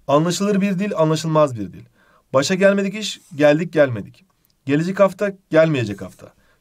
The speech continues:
Çürümüş kirişler, çürümemiş kirişler. Bunların her biri arkadaşlar işte mame eki alabilen fiilimsi oluyor.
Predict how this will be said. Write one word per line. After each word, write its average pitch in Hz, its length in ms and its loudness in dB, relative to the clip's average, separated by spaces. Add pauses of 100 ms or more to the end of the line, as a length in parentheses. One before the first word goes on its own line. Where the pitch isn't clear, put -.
Çürümüş 185 380 -2
kirişler, 196 420 -2
çürümemiş 160 440 -6
kirişler. - 320 -18 (120)
Bunların 175 300 -4
her 190 260 0
biri 135 120 -6
arkadaşlar 104 540 -10 (400)
işte 151 380 -8 (340)
mame 127 360 -4
eki 123 160 -8
alabilen 92 320 -10
fiilimsi 139 380 -12
oluyor. 185 300 -4